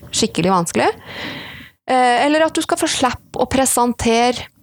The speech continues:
gruppearbeidet foran klassen, men du skal ikke slippe. Du skal ikke slippe å lese høyt heller,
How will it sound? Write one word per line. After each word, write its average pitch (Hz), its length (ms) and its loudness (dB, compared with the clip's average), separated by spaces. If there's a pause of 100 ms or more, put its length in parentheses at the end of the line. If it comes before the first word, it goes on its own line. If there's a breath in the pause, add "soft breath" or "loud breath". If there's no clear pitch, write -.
(100)
gruppearbeidet 170 1500 -4
foran 190 320 2
klassen, 269 440 0 (340 loud breath)
men 233 140 2
du 220 80 2
skal - 240 0
ikke - 180 -6
slippe. - 420 -2 (340)
Du 220 60 -2
skal 214 220 0
ikke - 100 -4
slippe 269 320 -2
å 269 60 4
lese 247 260 2
høyt 226 160 0
heller, 226 300 2